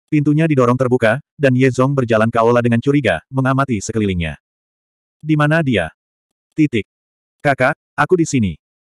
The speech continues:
Cepatlah dan carilah dengan kemauan spiritualmu." Di aula kastil kuno. Ye Cheng menatap Ye Zong di udara dan meraung dengan gila.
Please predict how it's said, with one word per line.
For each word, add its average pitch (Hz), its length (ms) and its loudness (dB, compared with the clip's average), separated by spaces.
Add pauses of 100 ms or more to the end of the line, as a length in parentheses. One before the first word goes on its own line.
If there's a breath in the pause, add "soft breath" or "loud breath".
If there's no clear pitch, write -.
(420)
Cepatlah 156 400 0
dan 143 80 2
carilah 131 320 0
dengan 120 240 0
kemauan 120 400 0
spiritualmu." 107 640 -2 (480)
Di 147 240 0
aula 143 240 2
kastil 143 320 0
kuno. 101 320 0 (560)
Ye 147 160 2
Cheng 160 240 0
menatap 139 320 0
Ye 127 80 4
Zong 123 320 0
di 135 80 2
udara 113 320 2
dan 120 160 0
meraung 131 240 2
dengan 107 240 0
gila. 90 240 -2